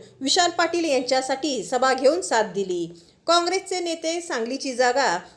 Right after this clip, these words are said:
काँग्रेस हायकमांडकडे मागत असतानाही महाविकास आघाडीच्या नेत्यांनी महाराष्ट्र केसरी चंद्रहार पाटील यांना उमेदवार म्हणून शिवसेनेने जाहीर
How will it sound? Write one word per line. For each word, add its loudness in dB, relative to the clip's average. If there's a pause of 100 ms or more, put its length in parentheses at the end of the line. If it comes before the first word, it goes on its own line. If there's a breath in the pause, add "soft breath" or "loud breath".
(120)
काँग्रेस 4
हायकमांडकडे 2
मागत 0
असतानाही -2 (220 loud breath)
महाविकास 2
आघाडीच्या 0
नेत्यांनी 0 (180 loud breath)
महाराष्ट्र 0
केसरी 0
चंद्रहार 0
पाटील -2
यांना 0 (260 loud breath)
उमेदवार 4
म्हणून 0
शिवसेनेने 0
जाहीर 0